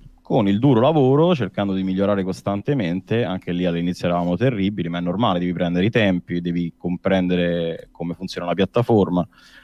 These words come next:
come interagire bene con il pubblico, come essere accattivante, eccetera.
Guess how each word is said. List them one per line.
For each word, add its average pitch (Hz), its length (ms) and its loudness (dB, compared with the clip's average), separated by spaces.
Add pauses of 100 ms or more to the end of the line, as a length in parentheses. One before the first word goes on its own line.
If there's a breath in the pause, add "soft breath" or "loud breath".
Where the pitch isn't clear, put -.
(160 soft breath)
come 104 440 2
interagire 95 580 2
bene 90 200 4
con 110 120 4
il 131 80 4
pubblico, 90 520 0
come 90 180 0
essere 87 220 -2
accattivante, 90 520 -2
eccetera. 90 480 0